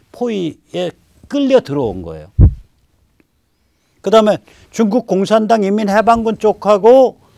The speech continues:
글로벌리스트 카르텔 사이에 반중 여론으로 넘나들지 못하게 딱 벽을 쳐버렸잖아요. 이게 분열이라고요.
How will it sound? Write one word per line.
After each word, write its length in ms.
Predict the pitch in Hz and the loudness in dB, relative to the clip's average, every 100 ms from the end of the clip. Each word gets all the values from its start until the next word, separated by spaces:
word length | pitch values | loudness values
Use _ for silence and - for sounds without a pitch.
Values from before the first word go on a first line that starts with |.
| _ _ | _ _
글로벌리스트 540 | - 208 226 220 196 220 | 2 4 6 4 2 -6
카르텔 680 | - 208 214 _ 180 180 165 | -6 -6 -6 _ -4 -4 -4
사이에 520 | 151 135 143 190 220 | -6 -4 -4 -4 -6
반중 420 | - 135 165 185 | -4 -4 -4 -4
여론으로 640 | 170 156 143 123 160 202 - _ _ - | -2 -2 -4 -4 -4 -4 -8 _ _ -4
넘나들지 480 | 151 202 180 175 | -2 0 0 0
못하게 500 | 165 139 127 131 110 - _ | -4 -6 -8 -8 -8 -10 _
딱 200 | 180 - _ _ _ _ _ _ _ | -4 -4 _ _ _ _ _ _ _
벽을 240 | 151 175 180 | 0 2 0
쳐버렸잖아요. 640 | 143 123 104 92 95 92 - | -2 -4 -6 -10 -14 -14 -16
이게 180 | 156 107 | -6 -6
분열이라고요. 720 | - 135 131 95 78 78 | -4 -6 -4 -8 -14 -18